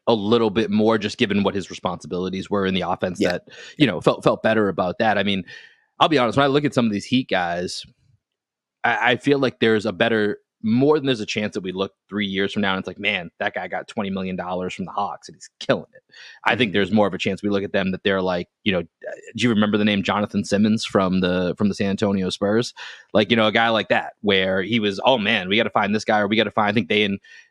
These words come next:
Speaker 1: they might have had Damari Carroll first, you know, s-, guys like that, that were like, "Man, look at them with the Spurs." And then they kinda go elsewhere and it's, they're fine, but they're, they're, they're
Speaker 2: Mm-hmm.
Speaker 1: nothing like en-, as enhanced as they were.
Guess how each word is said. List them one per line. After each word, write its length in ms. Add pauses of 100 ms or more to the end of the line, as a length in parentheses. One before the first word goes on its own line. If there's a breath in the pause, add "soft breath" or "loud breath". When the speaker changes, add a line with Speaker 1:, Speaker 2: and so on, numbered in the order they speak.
Speaker 1:
they 200
might 180
have 80
had 180
Damari 380
Carroll 400
first, 500
you 120
know, 140
s-, 120
guys 320
like 160
that, 240
that 100
were 80
like, 160
"Man, 280
look 140
at 100
them 180
with 120
the 60
Spurs." 720 (240)
And 120
then 80
they 100
kinda 260
go 180
elsewhere 600
and 120
it's, 260 (400 loud breath)
they're 140
fine, 540
but 140
they're, 180
they're, 180
they're 200
Speaker 2:
Mm-hmm. 80
Speaker 1:
nothing 540
like 180
en-, 220
as 160
enhanced 540
as 140
they 120
were. 400